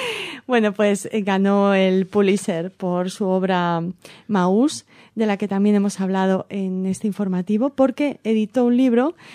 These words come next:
que se llama, eh, Metamaús, eh,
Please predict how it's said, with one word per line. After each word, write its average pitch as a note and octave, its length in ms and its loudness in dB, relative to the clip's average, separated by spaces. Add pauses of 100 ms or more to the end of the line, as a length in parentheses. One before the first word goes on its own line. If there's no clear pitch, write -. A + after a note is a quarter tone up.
(180)
que A#3+ 140 0
se A3+ 180 -2
llama, G3+ 560 0
eh, F#3 560 -4
Metamaús, G3 840 0 (420)
eh, F#3+ 300 -2